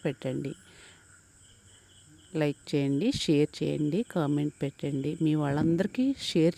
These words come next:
చేయండి. చిన్నపిల్లలకి ఇలా తయారు చేసుకుని పెట్టుకోండి,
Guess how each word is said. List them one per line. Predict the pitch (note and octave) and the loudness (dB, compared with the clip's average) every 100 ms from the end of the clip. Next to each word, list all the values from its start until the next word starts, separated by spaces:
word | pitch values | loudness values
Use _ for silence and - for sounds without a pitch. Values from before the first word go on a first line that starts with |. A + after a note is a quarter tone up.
| - | 0
చేయండి. | D#3 D3 D3 C#3+ C#3+ - - | 0 2 0 -2 -4 -10 -12
చిన్నపిల్లలకి | - D#3 D3 D#3+ D#3 D#3 C#3+ - D3 D3 - | -2 0 0 2 2 2 0 -4 -4 -2 -2
ఇలా | D#3 D3+ - | -2 -2 0
తయారు | D#3+ C#3+ C#3+ - | -2 -2 -4 -6
చేసుకుని | D3+ - - D3+ | -8 -6 -2 -2
పెట్టుకోండి, | D3 - - C#3 C#3 C#3 | -2 -6 -6 -4 -4 -2